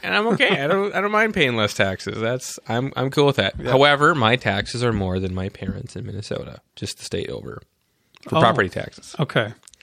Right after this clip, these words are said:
Speaker 1: Um,
Speaker 2: Yeah. Yeah,
Speaker 1: and
Speaker 2: that's interesting.
Speaker 1: And, um, we do like the state of Minnesota next door to us because they don't have taxes on food or clothing.
Speaker 2: This is true. Yeah, it was weird when I went, uh, first time I went to Minnesota. I'm like,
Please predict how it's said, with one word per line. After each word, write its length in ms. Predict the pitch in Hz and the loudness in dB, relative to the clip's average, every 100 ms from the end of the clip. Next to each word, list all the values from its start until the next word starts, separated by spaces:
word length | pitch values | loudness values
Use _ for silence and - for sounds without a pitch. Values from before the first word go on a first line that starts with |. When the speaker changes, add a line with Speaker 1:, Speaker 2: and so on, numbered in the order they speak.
| - - - - - - 95 | -20 -8 -8 -8 -20 -18 -12
Speaker 1:
Um, 300 | 90 87 87 | -10 -10 0
Speaker 2:
Yeah. 300 | 185 160 95 - - | 4 4 0 -14 0
Yeah, 200 | 110 151 | 4 4
Speaker 1:
and 80 | 123 | 4
Speaker 2:
that's 180 | 98 | 2
interesting. 400 | - - - 113 104 _ _ - | -2 -2 -4 -6 -8 _ _ 2
Speaker 1:
And, 580 | 113 113 110 107 101 - - | 4 6 4 2 0 -6 -4
um, 360 | 104 101 98 101 | 0 2 0 0
we 120 | 101 | 0
do 200 | 101 101 | 4 4
like 200 | 98 95 | 4 0
the 60 | - | 0
state 220 | 107 98 | 4 4
of 60 | |
Minnesota 480 | 98 95 - 101 98 | 4 2 2 2 4
next 260 | 98 95 - | 0 -2 2
door 160 | 101 | 4
to 100 | 98 | 6
us 200 | 107 156 | 4 2
because 520 | - 101 - 98 117 - | 0 -2 2 0 0 -4
they 140 | 95 | -2
don't 200 | 95 101 | 0 0
have 220 | 101 101 - | 0 -2 0
taxes 400 | 98 92 - 113 | -2 0 -2 0
on 180 | 101 | 0
food 340 | 107 98 98 98 | 0 2 2 0
or 340 | 107 117 127 - _ _ | -2 -2 -4 -8 _ _
clothing. 920 | - 180 180 165 110 85 73 64 53 | 0 4 6 6 4 4 0 -4 -4
Speaker 2:
This 200 | 50 135 | 0 2
is 120 | 143 - | 2 0
true. 260 | - 214 | 4 4
Yeah, 320 | 123 143 110 | 6 4 4
it 40 | 113 | 2
was 160 | 123 135 | -2 2
weird 360 | 131 180 123 | 4 6 4
when 140 | 127 123 | 4 4
I 120 | 127 | 4
went, 420 | 127 131 - - - | 4 4 0 -8 -2
uh, 260 | 120 113 | 2 4
first 280 | 110 143 131 | 4 0 2
time 180 | 143 120 | 2 4
I 40 | |
went 120 | 120 | 2
to 60 | 123 | 2
Minnesota. 460 | 110 113 135 139 113 | 0 2 4 4 4
I'm 120 | 107 | 2
like, 300 | 107 107 | -2 -2